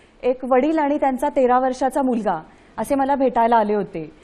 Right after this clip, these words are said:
आणि त्या वडिलांनी असं सांगितलं की हा मुलगा तेरा वर्षाचा आहे आणि तो आत्तापासून सिगरेट ओढायला लागलाय, तर तुम्ही त्याला सांगा की सिगरेट ओढणं कसं चुकीचं आहे, तू सिगरेट ओढू नको. तर मी आधी त्या मुलाला बाहेर बसायला सांगितलं आणि मग वडिलांना प्रश्न विचारला की तुम्ही सिगरेट ओढता का?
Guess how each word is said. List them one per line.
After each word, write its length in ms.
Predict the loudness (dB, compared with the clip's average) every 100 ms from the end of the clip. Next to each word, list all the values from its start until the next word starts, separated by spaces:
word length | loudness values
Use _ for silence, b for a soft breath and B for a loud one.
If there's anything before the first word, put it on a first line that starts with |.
| b b -10
आणि 180 | -4 0
त्या 120 | 2
वडिलांनी 400 | 2 4 2 2
असं 180 | 2 2
सांगितलं 440 | 2 0 0 0
की 120 | 0
हा 120 | 0
मुलगा 280 | 0 2 0
तेरा 280 | 2 4 4
वर्षाचा 460 | 2 0 0 2 2
आहे 120 | 0 -2
आणि 160 | -2 2
तो 60 |
आत्तापासून 540 | 4 4 2 2 2 0
सिगरेट 420 | 0 2 4 6
ओढायला 340 | 6 4 2
लागलाय, 400 | 2 0 -2 -6 -8 B B -2
तर 60 | -2
तुम्ही 200 | 0 -2
त्याला 220 | -2 -2
सांगा 360 | 0 0 2 0
की 140 | 0
सिगरेट 360 | -4 2 2 4
ओढणं 220 | 2 0
कसं 240 | 0 0
चुकीचं 440 | -2 -2 -4 -4 -2
आहे, 100 | -2
तू 120 | -4
सिगरेट 380 | -6 -2 -2 0
ओढू 220 | 0 0
नको. 380 | -2 -2 -4 -4 B B B B 0
तर 60 |
मी 80 | 2
आधी 180 | 2 2
त्या 140 | 2
मुलाला 360 | 2 4 4 4
बाहेर 280 | 2 0 0
बसायला 380 | 2 2 4
सांगितलं 500 | 2 0 -2 -2 -2 -4 B B B
आणि 160 | -4 0
मग 160 | 0 0
वडिलांना 360 | 0 0 0
प्रश्न 300 | -2 -4 -4
विचारला 400 | -4 -2 -2 -2
की 100 | -4 -4
तुम्ही 220 | 0 0
सिगरेट 360 | -2 0 2 2
ओढता 280 | 0 0
का? 240 | 0 -2